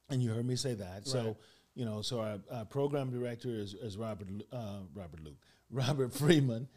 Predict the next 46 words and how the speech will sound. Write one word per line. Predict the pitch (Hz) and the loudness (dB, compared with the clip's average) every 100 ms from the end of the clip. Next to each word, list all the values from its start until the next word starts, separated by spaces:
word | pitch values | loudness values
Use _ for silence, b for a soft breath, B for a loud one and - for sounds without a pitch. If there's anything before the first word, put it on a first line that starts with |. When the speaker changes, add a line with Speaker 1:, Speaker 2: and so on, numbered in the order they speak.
| B | B
Speaker 1:
uh, | 135 131 110 | -2 0 0
who | 107 127 123 | -2 0 0
is, | 117 131 135 135 | -2 -2 -4 -4
uh, | 147 113 104 113 | -6 -4 -8 -4
who | 123 | -2
is, | 113 98 - 160 | -2 -4 -10 -8
you | 117 | -6
know, | 98 90 - | -6 -8 -4
from | 127 117 | -4 -2
Dixon, | 110 101 131 113 | -6 -6 -6 -6
went | 107 | -6
to | 117 | -8
White, | 104 101 | -6 -8
Bl-, | 101 - | -10 -12
White, | 123 117 104 | -8 -8 -8
Bl-, | 107 - | -10 -8
uh, | 113 107 107 - B 135 | -6 -6 -10 -14 B -14
Speaker 2:
White | 123 123 | -10 -6
Speaker 1:
to | 135 | -4
Speaker 2:
Springs? | 127 | 0
Speaker 1:
White, | 127 120 - 135 | 0 -2 -6 -2
no, | 127 127 | 2 2
he | 135 | 2
went | 127 | 0
to | 123 | -4
Creekwood. | - 185 - 107 64 123 - | 0 0 0 -8 -8 -14 -8
I | 107 | -6
was | |
Speaker 2:
Okay, | 110 113 | -4 -4
Speaker 1:
gonna | |
Speaker 2:
yeah, | 117 | -4
Speaker 1:
say | 98 | -4
what, | 98 | -4
Speaker 2:
Creekwood. | 113 - | -8 -4
Speaker 1:
yeah, | 117 92 87 B B - | -2 -4 -8 B B -8
went | 120 117 | -4 -4
to | |
Creekwood | 110 131 127 120 120 | -2 0 0 -2 -4
High | 117 113 | -4 -6
School | - 113 110 | -4 -4 -4
and | 101 92 - b b - | -4 -8 -12 b b -10
actually, | 120 131 - 120 113 107 107 | -4 -2 0 0 0 0 -4
uh, | 104 98 | -6 -8
started | 98 - 131 127 123 | -8 0 2 2 0
with | 117 110 | -2 -2
us | 113 104 101 - | -4 -4 -4 -8